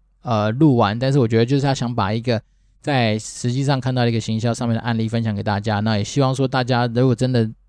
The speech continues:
未来有机会，有机会要去操作到这些，呃，行销的案子的时候，有哪一些大的原则，或是有些小的一些技巧可以去做参考。那我自己想的大方向的大建议，其实就是不用贪心，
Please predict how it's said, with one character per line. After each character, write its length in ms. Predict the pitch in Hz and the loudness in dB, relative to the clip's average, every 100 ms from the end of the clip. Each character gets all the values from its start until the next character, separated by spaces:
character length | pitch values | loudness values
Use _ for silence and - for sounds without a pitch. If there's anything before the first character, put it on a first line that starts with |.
| - - | -10 2
未 160 | 151 | 4
来 100 | 123 | 4
有 100 | 117 | 2
机 220 | 104 135 | 0 0
会， 160 | 131 139 | 2 4
有 100 | 110 | 2
机 220 | - 131 | 0 0
会 160 | 135 143 | 2 4
要 100 | 131 | 2
去 120 | 131 | 0
操 180 | 127 127 | 0 -2
作 160 | 127 | 0
到 160 | 123 120 | 2 0
这 140 | 117 | 0
些， 280 | 113 117 113 | -2 0 0
呃， 260 | 87 107 104 | 0 -2 -4
行 240 | - 113 | -4 -4
销 180 | 113 131 | -2 -2
的 80 | 123 | -2
案 160 | 123 120 | -2 -2
子 120 | 107 | -2
的 120 | 107 | -2
时 140 | - | -4
候， 200 | 107 117 - _ _ _ _ | -2 -2 -2 _ _ _ _
有 100 | 135 | -4
哪 160 | 139 113 | -2 -2
一 80 | 143 | -4
些 240 | 131 131 | -4 -4
大 220 | 120 127 | -2 0
的 100 | 113 | 2
原 240 | 110 107 113 | 2 0 0
则， 180 | 117 110 | 0 0
或 80 | |
是 80 | 120 | -2
有 140 | 113 110 | -2 -2
些 180 | 127 | -4
小 260 | 127 - 107 | -4 -2 -2
的 100 | 107 | -2
一 40 | |
些 100 | 107 | -4
技 180 | 120 139 | -4 -4
巧 160 | 110 104 | -4 -4
可 100 | 113 | -4
以 60 | |
去 100 | 107 - | -6 -4
做 160 | 120 | -2
参 220 | 107 104 107 | -2 -2 -4
考。 240 | 104 - _ _ _ _ _ _ _ _ | -4 -8 _ _ _ _ _ _ _ _
那 180 | 151 135 | 4 4
我 80 | 120 | 6
自 80 | 143 | 4
己 100 | 120 | 4
想 160 | 107 | 2
的 240 | 101 107 - _ _ _ _ _ - | 0 -4 -10 _ _ _ _ _ 0
大 280 | 160 120 113 | 2 4 0
方 320 | 135 117 127 | -2 0 -2
向 300 | - 139 110 | 0 -2 0
的 100 | 113 | 0
大 220 | 131 123 | 0 0
建 260 | - 120 113 | 2 2 2
议， 80 | |
其 140 | 107 104 | 0 -2
实 60 | |
就 100 | 104 | 0
是 100 | 107 | 0
不 120 | 110 104 | 0 0
用 160 | 104 | 0
贪 240 | 104 101 101 | -2 -4 -2
心， 280 | 110 101 | -2 -2